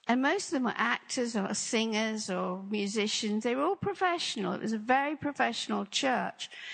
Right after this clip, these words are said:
So I was used to looking over and seeing the Baywatch guy, I can't remember his name, David Hasselhoff. Anyway, you, you,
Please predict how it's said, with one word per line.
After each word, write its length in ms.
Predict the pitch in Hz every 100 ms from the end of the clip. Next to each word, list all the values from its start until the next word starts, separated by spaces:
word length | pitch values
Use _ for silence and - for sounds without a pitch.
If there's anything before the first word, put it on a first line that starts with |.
| - - -
So 180 | -
I 240 | 269 240 262
was 200 | 262 269
used 480 | 302 320 349 - -
to 420 | 254 202 208 208 - - -
looking 380 | 226 233 254 226
over 260 | 220 208 214
and 140 | 208
seeing 300 | - 214 214
the 80 | 202
Baywatch 600 | 202 196 190 196 - -
guy, 260 | 214 196 190
I 20 |
can't 220 | - -
remember 220 | 196 196
his 120 | 202 -
name, 220 | 196 185
David 540 | 208 196 202 180 185 - _ _ _ -
Hasselhoff. 680 | 220 214 - 190 175 180 190 - - _ _ _ _ _ - - -
Anyway, 300 | 277 254 220
you, 220 | 254 285
you, 220 | - 339